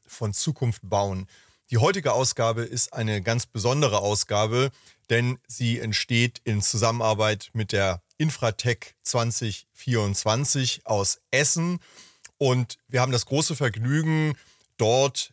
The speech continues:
in Kooperation mit der Infratech einige Elemente gestalten zu können von Zukunft bauen.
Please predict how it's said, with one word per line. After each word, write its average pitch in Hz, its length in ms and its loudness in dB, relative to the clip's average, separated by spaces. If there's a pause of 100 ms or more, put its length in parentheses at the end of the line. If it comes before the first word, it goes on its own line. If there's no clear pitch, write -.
(140)
in 131 240 -2
Kooperation 135 1000 0
mit 113 500 -2 (100)
der 104 360 2
Infratech 135 720 0 (420)
einige 123 340 2
Elemente 123 640 2
gestalten 127 500 0
zu 143 160 -4
können 139 400 0
von 123 200 -2
Zukunft 127 580 -2
bauen. 131 440 2